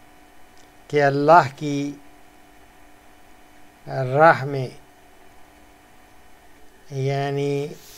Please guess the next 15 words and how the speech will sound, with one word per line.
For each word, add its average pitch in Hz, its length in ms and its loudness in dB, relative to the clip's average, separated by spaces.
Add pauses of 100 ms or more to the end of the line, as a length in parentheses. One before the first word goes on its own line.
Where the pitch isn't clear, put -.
(3000)
ये 143 560 0
है, 147 500 -2 (520)
अल्लाह 156 360 2
की 160 200 -2
राह 156 220 6
में 170 260 -2
एक 175 720 4
घड़ी 135 360 0
का 165 260 2
पहरा 151 680 0 (1120)
हजर 165 520 2
अस्वद 151 540 -2
के 143 240 -2
पास 139 880 0 (1300)
लैलतुल 165 960 4